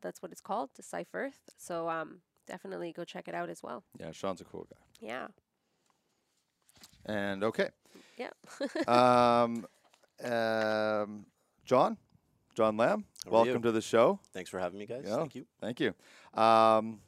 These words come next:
Speaker 2: okay, so this, uh, I think you've seen some of the shows, so you, you know
Speaker 3: I
Speaker 2: the
Speaker 3: have, yep.
Speaker 2: format. It's, it's an hour of, uh, of us picking your brain,
Speaker 3: <laughs>
Speaker 2: essentially.
Speaker 3: There you go.
Speaker 2: So
Speaker 3: Excellent.
Speaker 2: let's, let's start with some of the projects to sort of give
Speaker 3: Sure.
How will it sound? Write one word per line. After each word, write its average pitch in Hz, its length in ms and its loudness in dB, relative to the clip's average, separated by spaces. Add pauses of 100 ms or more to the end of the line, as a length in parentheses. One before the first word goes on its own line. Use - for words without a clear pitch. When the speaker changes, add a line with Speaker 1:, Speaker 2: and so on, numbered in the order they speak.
(800)
Speaker 2:
okay, 151 200 2
so 127 200 0
this, 139 340 0
uh, 110 320 4
I 107 40 0
think 120 220 -6
you've 117 140 -4
seen 113 220 -6
some 110 200 -4
of 107 60 -2
the 104 60 0
shows, 110 380 -2
so - 100 -12
you, 104 220 -6
you 101 120 -8
know 104 180 0
Speaker 3:
I 117 40 0
Speaker 2:
the 110 80 0
Speaker 3:
have, 92 80 -4
yep. - 60 -10
Speaker 2:
format. 117 380 0
It's, 104 200 -6
it's - 240 -4
an 104 160 -4
hour 117 460 2
of, 101 420 2
uh, 92 320 2
of 98 180 -2
us 104 220 0
picking 113 400 -10
your 110 100 0
brain, 113 380 -2
Speaker 3:
<laughs> - 0 -
Speaker 2:
essentially. 85 680 -6 (300)
Speaker 3:
There 87 120 -10
you 76 100 -12
go. 76 80 -14 (300)
Speaker 2:
So - 180 0
Speaker 3:
Excellent. 131 340 4 (160)
Speaker 2:
let's, - 420 -4 (380)
let's 139 300 0
start 127 400 2
with 113 260 2
some 110 240 -6
of 101 60 -10
the 98 80 -4
projects 92 540 -2
to 107 100 -12
sort 107 220 -4
of 90 140 -12
give 90 340 -4
Speaker 3:
Sure. - 140 -10